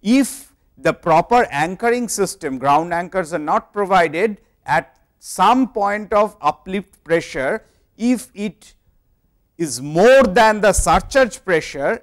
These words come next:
at which depth the pipeline has been constructed, it can come out, right. So that's why to provide the stability, to maintain the stability of the entire system, these ground anchors are very, very important.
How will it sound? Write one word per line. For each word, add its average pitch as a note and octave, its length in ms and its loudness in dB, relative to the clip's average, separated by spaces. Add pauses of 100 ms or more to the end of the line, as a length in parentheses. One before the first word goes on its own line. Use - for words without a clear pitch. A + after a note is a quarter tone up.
at C#3 220 -6
which D3+ 320 -8
depth E3+ 340 -4
the D#3 320 2
pipeline E3+ 480 -2
has D#3 160 -8
been D3 180 -14
constructed, - 640 -10
it - 220 -20
can C4 260 -8 (140)
come C#3 160 -8
out, G#2 180 -10 (140)
right. A#3+ 260 -4 (880)
So E3 100 -10
that's F#3 280 -2
why C4 200 2
to A#3+ 360 -6 (240)
provide G3 540 0
the C4 80 -2
stability, F3 800 -6 (300)
to E3+ 100 -6
maintain F3+ 640 -4
the C4 100 0
stability G3+ 680 -4
of E3+ 180 2
the D#3+ 120 2
entire F3+ 420 0
system, - 640 -8 (160)
these C#3 220 -10
ground D3 500 -4
anchors F3 420 -8
are F3+ 100 -6
very, C#3 360 -4
very D#3 300 -6
important. A2 600 -10